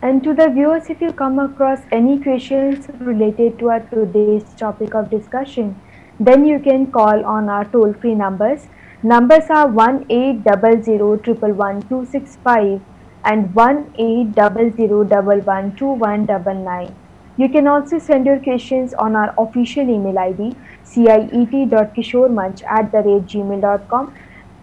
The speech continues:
This session on our official YouTube channel, which is N C E R T Official. So you can also comment your questions there.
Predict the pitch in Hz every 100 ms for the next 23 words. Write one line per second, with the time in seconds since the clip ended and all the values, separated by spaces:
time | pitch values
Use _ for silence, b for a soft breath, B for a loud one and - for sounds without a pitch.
0 | - - - 269 277 254 220 220 220 208
1 | - 214 214 208 202 - 226 226 262 254
2 | 311 277 226 214 208 208 - 202 196 202
3 | 226 233 226 214 214 220 214 226 - 214
4 | 214 196 196 208 202 196 226 214 311 349
5 | - B B - 277 262 277 302 285 269
6 | 262 285 254 226 233 226 233 226 233 214
7 | - 214 214 208 175